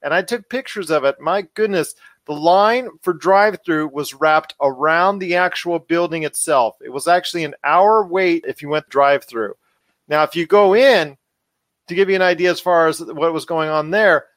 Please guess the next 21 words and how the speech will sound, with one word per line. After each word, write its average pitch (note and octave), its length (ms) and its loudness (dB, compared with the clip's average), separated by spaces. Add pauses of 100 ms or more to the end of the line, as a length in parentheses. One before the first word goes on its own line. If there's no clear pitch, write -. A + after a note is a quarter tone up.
(120)
the D3+ 80 -6
maximum F#3+ 460 -4
occupancy A3 800 -6
in, G3+ 60 -4 (120)
in E3+ 100 0
the F3 80 2
Popeyes F#3+ 600 4
I F3+ 120 6
went G3 280 -2
to G#3 120 -2
was F#3 220 0
seventy-five. F#3+ 800 2 (400)
It E3+ 140 -4
was A#3 240 -2
right G#3 260 4
at G#3 220 2
seventy-five F3+ 880 0
because - 260 -8
people G#3 380 -8
were D#3+ 180 -2
waiting G3 500 -4